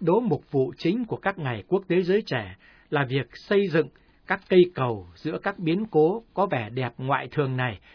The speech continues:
với sự tầm thường của cuộc sống trong các giáo phận,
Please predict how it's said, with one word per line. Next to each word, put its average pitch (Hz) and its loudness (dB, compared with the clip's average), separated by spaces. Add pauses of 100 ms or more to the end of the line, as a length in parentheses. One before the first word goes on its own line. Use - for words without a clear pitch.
(140)
với 220 4
sự 185 -2
tầm 139 0
thường 127 -2
của - -14
cuộc - -14
sống 151 -6
trong 151 -4
các - -8
giáo 147 -2
phận, 143 -2